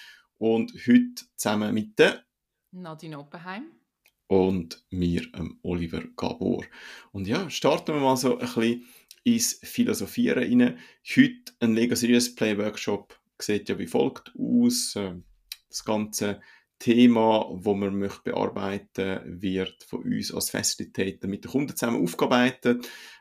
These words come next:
Speaker 1: Es werden sich Gedanken gemacht, es wird eine Agenda erstellt. Man nimmt dann, äh, das ganz, ganz viele Material in einem riesigen Koffer. Oder ich habe schon gehört, es gibt andere, die mehr als einen Koffer mitnehmen.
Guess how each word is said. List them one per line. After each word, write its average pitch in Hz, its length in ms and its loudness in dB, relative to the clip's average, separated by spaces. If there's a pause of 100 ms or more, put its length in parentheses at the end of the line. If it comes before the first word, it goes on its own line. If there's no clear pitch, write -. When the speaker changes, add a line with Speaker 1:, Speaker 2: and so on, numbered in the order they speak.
Speaker 1:
Es - 380 -4
werden 95 760 -2
sich - 240 -10
Gedanken 123 500 2
gemacht, - 380 -2
es 85 100 -14
wird 90 220 -10
eine - 80 -10
Agenda 120 360 2
erstellt. - 540 -4 (420)
Man 98 80 -2
nimmt 104 320 -4
dann, 90 380 0
äh, 90 460 -4 (120)
das - 680 -6
ganz, 98 240 -6
ganz 92 200 -10
viele 92 180 -4
Material 120 500 2
in 107 60 0
einem 101 140 0
riesigen 95 380 -4
Koffer. 160 540 4 (400)
Oder 101 220 -4
ich 92 120 -14
habe 95 100 -10
schon - 120 -12
gehört, 104 180 2
es - 120 -6
gibt - 140 -6
andere, 104 300 0
die 95 160 -2
mehr 156 240 8
als 160 160 4
einen 131 100 -4
Koffer 147 300 6
mitnehmen. 156 580 2